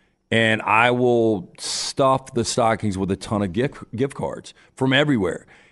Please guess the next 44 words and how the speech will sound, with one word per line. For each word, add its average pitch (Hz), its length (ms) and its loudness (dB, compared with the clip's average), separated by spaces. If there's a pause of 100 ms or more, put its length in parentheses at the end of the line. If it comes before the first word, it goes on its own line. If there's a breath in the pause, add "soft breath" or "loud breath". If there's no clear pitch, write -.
And 110 100 2
late 131 160 4
in 151 60 0
the 135 100 2
other 131 160 2
night 123 160 2
at 107 80 -4
dinner, 131 160 0
when 113 120 -2
she 110 140 -2
asked 104 220 -2
me 104 80 -2
for 98 140 -2
money 110 200 2
and 98 60 0
not 98 180 0
present, 120 340 0
she - 120 -4
was 101 140 0
like, 98 180 0
"Will 107 80 -2
you 151 100 -4
please 135 280 -4
not 120 160 -6
give 120 100 -4
me 107 120 -2
an 92 60 -4
Applebee's 95 720 -8
gift 87 180 -8
card 92 180 -4
again?" 98 260 -8 (560 soft breath)
But, 151 100 0
I 156 40 0
mean, 160 80 2
I'm, 160 100 2
like, 156 240 0
spraying 135 380 0
the 104 60 0
board. 104 440 -4 (500)
And 135 140 2
it's 135 180 -2
more 170 420 4
of, 117 800 2 (440)
um, 80 800 -4